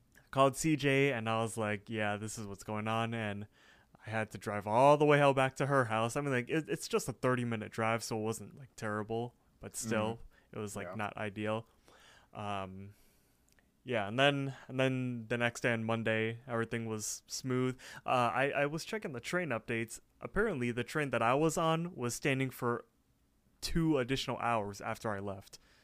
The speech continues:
Speaker 1: So,
Speaker 2: Oh,
Speaker 1: yeah.
Speaker 2: wow.
Speaker 1: So, not ideal at all. Anyway, today, uh, we're watching season three, episode twenty-three,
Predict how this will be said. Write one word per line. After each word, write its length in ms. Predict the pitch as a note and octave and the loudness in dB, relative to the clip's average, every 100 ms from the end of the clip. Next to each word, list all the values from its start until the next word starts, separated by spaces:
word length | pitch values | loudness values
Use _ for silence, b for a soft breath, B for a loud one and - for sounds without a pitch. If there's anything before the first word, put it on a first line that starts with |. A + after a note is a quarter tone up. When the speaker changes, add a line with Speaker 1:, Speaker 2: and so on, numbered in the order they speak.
| b | b
Speaker 1:
So, 160 | - G#2 | -4 -2
Speaker 2:
Oh, 40 | |
Speaker 1:
yeah. 80 | G2+ | 0
Speaker 2:
wow. 220 | B2+ G2 _ _ _ _ _ _ _ _ _ _ _ - b b b b _ _ | 0 -2 _ _ _ _ _ _ _ _ _ _ _ -20 b b b b _ _
Speaker 1:
So, 380 | - G#2+ F#2+ G2+ _ A#2 | -6 -4 -4 -6 _ -4
not 200 | G#2+ G#2 | -4 -2
ideal 400 | G2+ G2+ G2+ F#2+ | -4 -4 -6 -6
at 140 | F#2+ | -8
all. 280 | G2 G2 G2 _ _ B B B B D#3 | -6 -6 -8 _ _ B B B B 0
Anyway, 480 | D3 B2 A2 A2+ C3+ _ _ _ | 4 6 4 2 -4 _ _ _
today, 640 | - G3+ A3 C#3+ B2 A#2 B2+ - _ - - | 2 4 6 6 6 4 0 -8 _ -18 0
uh, 420 | C3 B2+ C3 B2+ | 4 8 8 6
we're 260 | A#2+ F3 F#3+ | 4 6 8
watching 480 | D3 E3+ F3 F3 D#3+ | 8 8 6 0 0
season 380 | - F#3 F#3 D#3+ | 2 2 2 -2
three, 300 | D3+ E3 - | 2 2 4
episode 400 | D3 - D3 B2+ | 0 0 -2 -2
twenty-three, 840 | - E3+ G#3 D#3 A2+ A2+ A#2+ C3+ | -4 -2 -2 -4 -4 -2 -2 -4